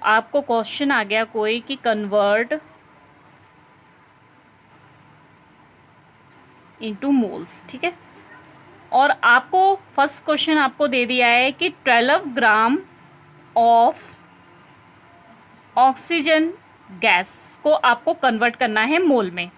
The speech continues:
ठीक है। तो आपने कैसे इसको convert करना है फिर? आ, पहले तो इसका आपको formula याद होना चाहिए। इसका formula होता है moles of substance is equal to moles of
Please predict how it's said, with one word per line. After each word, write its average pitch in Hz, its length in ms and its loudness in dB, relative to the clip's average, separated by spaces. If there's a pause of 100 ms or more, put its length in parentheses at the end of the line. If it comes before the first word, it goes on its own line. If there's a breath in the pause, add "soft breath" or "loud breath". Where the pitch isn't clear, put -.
ठीक 311 120 -4
है। 427 100 0 (520 loud breath)
तो 254 420 2
आपने 302 380 2
कैसे 311 280 -2
इसको 330 200 -8
convert 311 340 0
करना 320 240 0
है 330 140 0
फिर? 392 240 -4 (380 soft breath)
आ, 233 340 2 (220)
पहले 254 160 2
तो 285 60 -2
इसका 302 200 -2
आपको 311 180 -2
formula 247 440 0
याद 214 220 2
होना 208 180 -2
चाहिए। 190 340 -6
इसका 247 200 -4
formula 240 460 0
होता 233 300 0
है 247 280 0
moles 254 560 -2
of 247 220 0
substance 226 640 -4
is 233 140 -6
equal 208 400 -2
to 370 160 -2 (880)
moles 214 520 -4 (960)
of 202 560 0